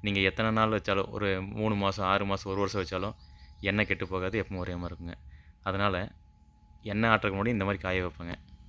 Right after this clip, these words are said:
நல்லா சுத்தமான முறையில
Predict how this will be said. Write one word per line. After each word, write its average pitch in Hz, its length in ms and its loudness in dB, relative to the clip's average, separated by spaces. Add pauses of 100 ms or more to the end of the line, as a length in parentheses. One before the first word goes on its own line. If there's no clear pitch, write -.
(2500)
நல்லா 123 200 8
சுத்தமான 120 460 6
முறையில 101 400 6